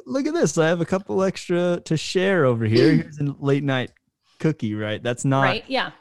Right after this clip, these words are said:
Speaker 1: that's not what we wanna see, in the
Speaker 2: Yes.
Speaker 1: first thirty days.
Speaker 2: Yeah. So we're doing macros to make sure we're eating enough food or not overeating.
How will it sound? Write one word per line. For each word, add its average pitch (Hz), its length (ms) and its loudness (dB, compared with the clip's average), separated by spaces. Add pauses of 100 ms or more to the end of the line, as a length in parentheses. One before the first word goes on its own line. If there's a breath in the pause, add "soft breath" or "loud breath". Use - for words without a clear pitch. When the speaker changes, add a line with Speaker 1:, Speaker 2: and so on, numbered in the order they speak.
(120)
Speaker 1:
that's 131 300 -2
not 123 220 0
what 113 160 -2
we 113 100 -2
wanna 107 240 -2
see, 104 600 -2 (440 soft breath)
in 113 100 2
the 107 120 2
Speaker 2:
Yes. 101 120 0
Speaker 1:
first 95 220 -6
thirty 92 240 -4
days. - 400 -14 (420)
Speaker 2:
Yeah. 185 220 -4 (500 loud breath)
So 247 500 -2 (840)
we're 269 160 -4
doing 311 280 -6
macros 208 520 -6 (320)
to - 160 -12 (260)
make 233 260 -4
sure 240 220 -8
we're 196 220 -10
eating 185 500 -12 (160)
enough 165 500 -12
food 269 380 -10 (260)
or 196 140 -12
not 165 240 -12
overeating. 156 500 -14